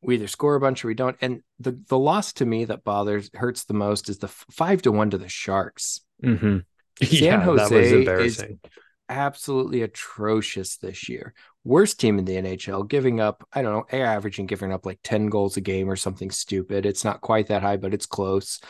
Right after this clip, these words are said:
Speaker 1: And go in and just absolutely lay a goose egg and just, I mean, it literally looked like the Sharks just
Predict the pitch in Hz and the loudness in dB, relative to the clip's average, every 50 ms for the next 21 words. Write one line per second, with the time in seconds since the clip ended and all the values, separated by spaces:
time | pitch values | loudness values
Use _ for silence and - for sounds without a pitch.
0 | - - - - - - - _ _ _ _ _ - 160 170 160 156 - - _ | -20 -20 -20 -20 -20 -20 -20 _ _ _ _ _ -2 0 0 2 0 -2 -8 _
1 | _ _ _ _ _ _ _ _ _ _ _ 131 120 - 139 151 151 151 143 156 | _ _ _ _ _ _ _ _ _ _ _ -4 0 2 4 6 6 6 6 6
2 | 160 143 120 120 117 113 - - _ - 123 131 135 135 - 147 143 131 123 117 | 4 4 2 0 -2 -4 -8 -10 _ -2 0 0 0 0 -2 -2 0 0 2 2
3 | 113 107 107 - 110 113 113 - 131 131 131 123 110 104 101 107 101 - - - | 0 -2 -2 -2 -2 -2 -2 -2 -2 -2 0 0 -2 -2 -2 -4 -4 -4 -8 -18
4 | - _ - 120 117 110 104 104 101 - _ _ _ _ _ _ _ _ _ _ | -20 _ -10 -8 -6 -4 -4 -6 -8 -10 _ _ _ _ _ _ _ _ _ _
5 | _ _ - 131 87 151 151 160 165 170 165 156 151 135 127 123 123 123 - 135 | _ _ -2 0 2 4 6 6 6 8 6 6 6 6 6 4 4 2 0 0
6 | 123 - - 117 110 - - 110 107 110 - - - - - - 117 107 - | 0 0 0 -2 -4 -2 0 0 0 0 -2 -6 -12 -10 -4 -2 -2 -2 -2